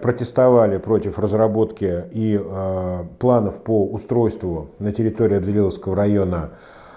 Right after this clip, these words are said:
а, медного рудника и горнобогатительной фабрики.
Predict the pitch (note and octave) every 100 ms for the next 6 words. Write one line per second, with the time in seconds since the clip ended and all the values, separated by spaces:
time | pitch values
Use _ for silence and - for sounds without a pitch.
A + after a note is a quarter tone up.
0 | - - F#2 A#2+ A2 G#2+ G#2 G#2+ G#2 A2+
1 | G#2+ A#2 G#2+ F#2+ G2 A2 G2+ A2 G2 G2
2 | G2+ G#2+ G2+ F#2 G#2 - F3+ E3 D#3 D3
3 | B2+